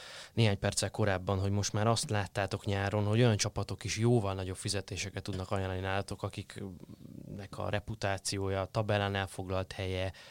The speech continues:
erre nem biztos, hogy engedne következtetni, és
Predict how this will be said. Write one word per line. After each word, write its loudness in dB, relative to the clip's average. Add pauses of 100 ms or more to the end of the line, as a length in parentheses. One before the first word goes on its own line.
(260)
erre 2
nem 2
biztos, 0
hogy 2
engedne 0
következtetni, 2
és -2